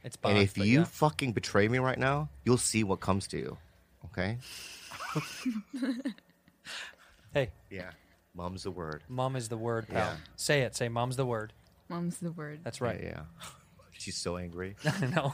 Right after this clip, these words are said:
Speaker 1: I can
Speaker 2: She's
Speaker 1: feel
Speaker 2: feel-,
Speaker 1: it.
Speaker 2: she,
Speaker 1: You
Speaker 2: she
Speaker 1: shouldn't have
Speaker 2: feels
Speaker 1: told him
Speaker 2: so
Speaker 1: not to
Speaker 2: bet-,
Speaker 1: say something. You know he's gonna say
Speaker 2: betrayed.
Speaker 1: it.
Speaker 2: She feels so betrayed.
Speaker 3: No, because he started it. He said, "If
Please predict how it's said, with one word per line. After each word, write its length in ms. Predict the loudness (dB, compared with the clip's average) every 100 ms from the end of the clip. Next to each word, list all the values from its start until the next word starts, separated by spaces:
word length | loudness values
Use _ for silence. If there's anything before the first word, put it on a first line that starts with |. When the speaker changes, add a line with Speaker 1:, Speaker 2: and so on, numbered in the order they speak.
| -2
Speaker 1:
I 80 | -2
can 140 | 0
Speaker 2:
She's 100 | 2
Speaker 1:
feel 180 | 6 8
Speaker 2:
feel-, 60 | 6
Speaker 1:
it. 60 |
Speaker 2:
she, 120 | 4 0
Speaker 1:
You 120 | 2
Speaker 2:
she 40 | 6
Speaker 1:
shouldn't 220 | 6 8
have 80 | 8
Speaker 2:
feels 140 | 8
Speaker 1:
told 40 | 8
him 40 |
Speaker 2:
so 40 | 8
Speaker 1:
not 120 | 8
to 60 |
Speaker 2:
bet-, 60 | 6
Speaker 1:
say 100 | 6
something. 260 | 4 2 2
You 60 |
know 100 | 4
he's 80 | 6
gonna 140 | 6 8
say 100 | 8
Speaker 2:
betrayed. 140 | 8
Speaker 1:
it. 80 | 6
Speaker 2:
She 100 | 0
feels 200 | -2 -2
so 200 | 2 0
betrayed. 520 | 0 -4 -2 -2 -6 -14 -6 2
Speaker 3:
No, 200 | 4 4
because 280 | 4 4
he 480 | 4 4 6 6 6
started 480 | 4 4 6 4 2
it. 260 | 0 0 -6 -16 _
He 140 | -6
said, 260 | 2 2 0 -12 _ -6
"If 140 | -6